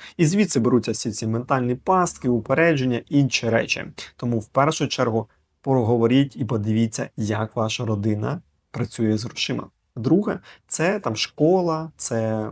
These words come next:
університети, це ваші місця роботи, це певне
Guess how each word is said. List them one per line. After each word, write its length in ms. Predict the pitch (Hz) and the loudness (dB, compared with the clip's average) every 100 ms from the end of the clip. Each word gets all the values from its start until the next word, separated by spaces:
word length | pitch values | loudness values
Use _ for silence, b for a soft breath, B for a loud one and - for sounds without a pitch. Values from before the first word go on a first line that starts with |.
| - | -4
університети, 1120 | 123 117 110 113 113 - 147 170 165 135 131 - | 0 2 2 0 -4 -2 -2 0 -2 -2 -2 -2
це 160 | 117 | -2
ваші 340 | 107 107 - 113 | -2 -2 -4 -2
місця 420 | 110 107 - 110 | -2 -2 -2 0
роботи, 580 | 110 110 170 185 143 143 B B _ | 2 4 2 2 -4 -6 B B _
це 260 | - 135 | 0 0
певне 460 | 120 160 151 123 107 | 2 2 2 2 0